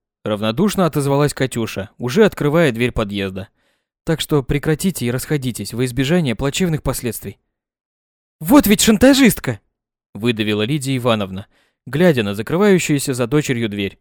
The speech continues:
«Не то слово», согласился Игорь. «Вы её вообще здорово воспитали». «Может, всё-таки по чайку? Расскажете вкратце, что там на корпоративе случилось, раз она выжатой мочалкой приехала?»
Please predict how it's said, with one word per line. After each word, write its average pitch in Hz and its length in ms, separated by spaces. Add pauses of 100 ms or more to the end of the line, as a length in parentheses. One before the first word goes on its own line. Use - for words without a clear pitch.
(560)
«Не 101 180
то 131 180
слово», 117 440 (400)
согласился 107 680
Игорь. 107 340 (320)
«Вы 110 180
её 143 200
вообще 147 260
здорово 135 360
воспитали». 98 560 (760)
«Может, 175 280
всё-таки 208 340
по 202 160
чайку? 240 420 (340)
Расскажете 190 540
вкратце, 165 440 (340)
что 226 200
там 165 120
на 151 80
корпоративе 175 540
случилось, 147 500 (400)
раз 190 260
она 190 220
выжатой 180 360
мочалкой 190 420
приехала?» 139 540